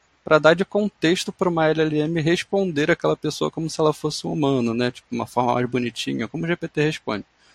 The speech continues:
Então você tem diversas, diversos desafios ali, né? Então, tipo, é conseguir recu-, recuperar os melhores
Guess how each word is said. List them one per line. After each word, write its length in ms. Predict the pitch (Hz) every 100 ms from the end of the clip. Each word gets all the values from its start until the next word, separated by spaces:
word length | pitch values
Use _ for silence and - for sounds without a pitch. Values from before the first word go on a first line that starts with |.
| _ _ _ _ _ _ _ _
Então 360 | 135 131 135 151
você 160 | 180 196
tem 240 | 185 190
diversas, 1200 | 185 160 156 175 202 202 180 139 113 - - - _ _ _ _ _ _ _
diversos 500 | 131 123 139 - 156
desafios 840 | 165 160 185 - - 151 147 120
ali, 300 | 120 117 113
né? 160 | 113 110
Então, 360 | 110 - 120 -
tipo, 300 | - - - _ - - -
é 80 | -
conseguir 460 | - 123 - 127 131
recu-, 220 | 139 - _ _ _ -
recuperar 840 | 131 - _ 151 135 120 147 165 147
os 140 | 123
melhores 920 | 131 127 123 139 151 131 117 - -